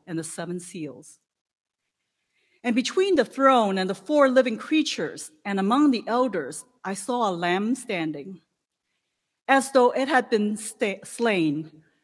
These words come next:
with seven horns and with seven eyes, which are the seven spirits of God sent out into all the earth. And he went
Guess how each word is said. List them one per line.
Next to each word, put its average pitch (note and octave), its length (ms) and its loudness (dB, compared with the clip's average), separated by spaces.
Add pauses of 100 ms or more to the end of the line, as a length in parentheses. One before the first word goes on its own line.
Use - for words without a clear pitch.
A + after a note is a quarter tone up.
(460)
with A3+ 160 0
seven C#4 480 2
horns G3+ 800 -2 (120)
and G3+ 200 -4
with G3+ 120 -2
seven A3 520 -2
eyes, D#3+ 560 -10 (1120)
which C#4 300 -4
are A3 100 0
the G#3 80 -6
seven G#3 460 -4
spirits G3 560 -4
of - 160 -12
God C#3 340 -6 (340)
sent - 560 -4 (140)
out F3 340 -2 (280)
into G3+ 420 -6
all F3+ 320 0
the G#3+ 180 -8
earth. D3+ 540 -12 (1040)
And A#3 120 -2
he B3 140 0
went A3 680 -4